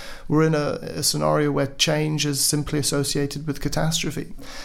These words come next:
And that I simply don't buy. I just don't think that that's the case. I think,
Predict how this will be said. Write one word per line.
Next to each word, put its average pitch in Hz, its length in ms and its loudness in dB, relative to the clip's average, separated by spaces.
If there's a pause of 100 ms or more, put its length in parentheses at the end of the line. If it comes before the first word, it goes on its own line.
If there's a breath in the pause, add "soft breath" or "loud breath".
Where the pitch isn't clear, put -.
(140 loud breath)
And 147 160 2
that 202 220 2
I 160 120 0
simply 160 340 0
don't 151 500 0
buy. 160 400 0
I - 20 -2
just 143 180 -4
don't 151 200 -2
think 147 140 -2
that 143 100 -4
that's - 220 -2
the - 100 -4
case. 185 380 -4
I 165 80 0
think, 151 340 -2